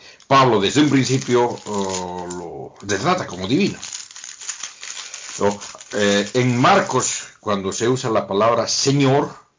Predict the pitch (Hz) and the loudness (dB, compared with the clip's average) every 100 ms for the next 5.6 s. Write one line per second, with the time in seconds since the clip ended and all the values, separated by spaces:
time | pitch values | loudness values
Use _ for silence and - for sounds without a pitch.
0 | _ _ _ _ - - _ - 120 127 | _ _ _ _ -20 -20 _ -6 -4 -2
1 | 131 135 135 135 117 117 117 117 110 104 | 0 0 0 -2 0 0 0 -4 -4 -4
2 | 117 127 120 - - 107 113 123 123 120 | -2 -2 -2 -4 -4 -2 0 0 -2 -4
3 | 117 113 - 139 127 127 120 120 113 - | -6 -6 -8 0 2 2 2 -2 -4 -10
4 | - _ 98 101 104 104 101 - 90 85 | -20 _ -2 0 0 0 -4 -8 -12 -8
5 | 101 107 80 - 76 127 | -2 0 -2 -6 -16 -18